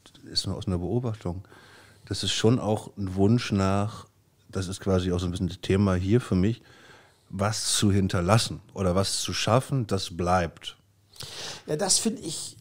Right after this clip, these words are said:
Speaker 2: tatsächlich, das hab ich nicht so.
Speaker 1: Okay.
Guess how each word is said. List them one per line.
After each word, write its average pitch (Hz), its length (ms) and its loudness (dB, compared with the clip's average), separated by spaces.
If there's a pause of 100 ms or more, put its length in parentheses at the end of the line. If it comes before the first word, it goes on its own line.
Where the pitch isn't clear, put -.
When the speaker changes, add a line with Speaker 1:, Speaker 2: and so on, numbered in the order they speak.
(100)
Speaker 2:
tatsächlich, 165 540 -2
das 151 240 -2
hab 151 120 -10
ich 107 200 -12
nicht 101 160 -4
so. 101 180 -4 (400)
Speaker 1:
Okay. 117 320 -8